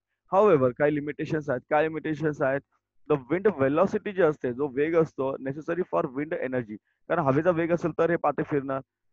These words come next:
तरच पुढे काही गोष्टी जाणार, नाही तर उपयोग काहीच होत नाही. Is not available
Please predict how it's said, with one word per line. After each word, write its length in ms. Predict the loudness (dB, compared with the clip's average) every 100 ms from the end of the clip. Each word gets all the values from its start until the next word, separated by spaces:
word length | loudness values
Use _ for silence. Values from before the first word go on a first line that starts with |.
| 2
तरच 240 | 2 2 0
पुढे 160 | -2
काही 180 | 0 0
गोष्टी 380 | -2 -4 -6 -4
जाणार, 240 | -4 -4
नाही 140 | -10 -6
तर 60 | -6
उपयोग 240 | -6 -6 -4
काहीच 240 | -6 -6 -12
होत 120 | -14 -10
नाही. 160 | -12 -12 _ _ _ _ _ _ _ _ -6
Is 100 | -4
not 280 | 0 4 6
available 500 | 6 4 4 4 2